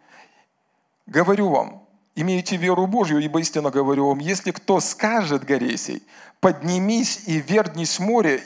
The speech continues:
и не усомнится сердцем своим, но поверит, что сбудется по словам его,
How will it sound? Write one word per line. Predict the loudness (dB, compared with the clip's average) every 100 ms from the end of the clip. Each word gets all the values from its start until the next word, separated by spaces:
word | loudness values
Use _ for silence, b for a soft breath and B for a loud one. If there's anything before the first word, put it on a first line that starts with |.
| -2
и | 0
не | 2
усомнится | 0 2 0 0 -2 -2 -4
сердцем | -2 -2 -2 -2 -6
своим, | -4 -2 0 0 4
но | 4
поверит, | 4 2 2 0 0
что | -2 -2
сбудется | -2 -2 0 0 0 0
по | 0
словам | -2 0 0 2 2
его, | 4 2